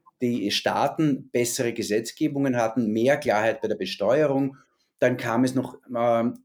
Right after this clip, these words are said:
und dann, und jetzt, was wir jetzt sehen, ja, dieser Kombinationspunkt ist,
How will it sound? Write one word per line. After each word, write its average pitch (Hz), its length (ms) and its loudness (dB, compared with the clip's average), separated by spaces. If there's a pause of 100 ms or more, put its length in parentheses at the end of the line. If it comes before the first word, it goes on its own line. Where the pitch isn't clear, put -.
und 196 240 4
dann, 160 200 4
und 151 160 2
jetzt, 131 400 2
was 127 140 2
wir 123 80 -2
jetzt 143 360 0
sehen, 151 280 2
ja, 120 200 4
dieser 120 240 -4
Kombinationspunkt 127 800 -4
ist, 127 200 -4